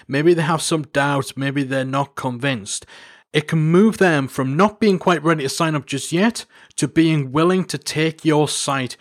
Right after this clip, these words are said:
for a test drive, knowing that there's very little risk to them because they're not paying anything up front. They have that period where they get to prove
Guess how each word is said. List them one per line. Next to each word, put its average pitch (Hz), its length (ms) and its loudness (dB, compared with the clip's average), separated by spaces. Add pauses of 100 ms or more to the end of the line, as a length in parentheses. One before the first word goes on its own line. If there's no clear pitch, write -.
(120)
for 127 260 2
a 117 60 -2
test - 440 -2
drive, 101 440 -6 (280)
knowing 147 480 2
that 131 200 2
there's 120 160 0
very 135 240 2
little 123 200 0
risk 120 360 -2
to 113 160 -4
them 170 280 2
because 131 440 -2 (200)
they're 123 120 2
not 131 320 2
paying 143 240 0
anything 120 340 -4
up 110 80 -4
front. 117 240 0
They 104 80 -4
have 120 300 0
that 120 160 0
period 110 400 2 (260)
where 107 220 0
they 110 100 0
get 110 260 -2
to 110 120 -6
prove 127 720 0